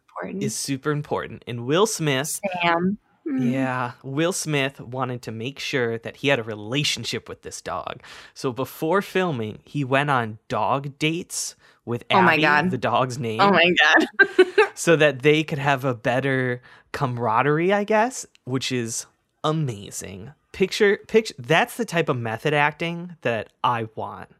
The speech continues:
Speaker 2: you know?
Speaker 1: That I'm in for, yeah.
Speaker 2: Yeah. He loved the dog so much, he tried to adopt it after filming, but the trainer
Speaker 1: I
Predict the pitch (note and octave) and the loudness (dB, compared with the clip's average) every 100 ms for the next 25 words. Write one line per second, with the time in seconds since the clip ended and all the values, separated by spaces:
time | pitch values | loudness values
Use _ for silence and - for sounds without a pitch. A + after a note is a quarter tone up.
0 | _ _ - B2 A#2+ C3+ E3+ E3+ D3+ D#3+ | _ _ -12 -8 0 2 2 2 0 -2
1 | D#3 D#3+ D#3 D#3+ - E3+ E3 F3 - D#3+ | -2 2 2 2 -2 0 0 -2 -6 -8
2 | - - - - - - D3 C#3+ C#3 D3 | -8 -14 -20 -20 -14 -4 -2 0 4 6
3 | E3 F3 - - _ _ _ _ _ B2+ | 6 2 -6 -12 _ _ _ _ _ -8
4 | B2+ C3 C3 - B2+ B2+ B2+ C3+ - - | 2 2 2 0 -2 0 0 0 -4 -14
5 | _ C#3 C3 - C#3 C3+ D3 C#3+ - B2+ | _ -14 -12 -2 4 4 4 0 -6 -6
6 | A2+ - - A#2 B2+ - C3+ C3 - A#2 | -6 -6 -2 2 2 0 -4 -4 -4 -4
7 | - A2 - A2 A#2+ D3+ F3 F#3+ - B2+ | -4 -8 -6 -6 -4 -4 -6 -8 -8 -6
8 | B2+ - C#3 C3 A#2+ | -6 -4 -4 -2 -4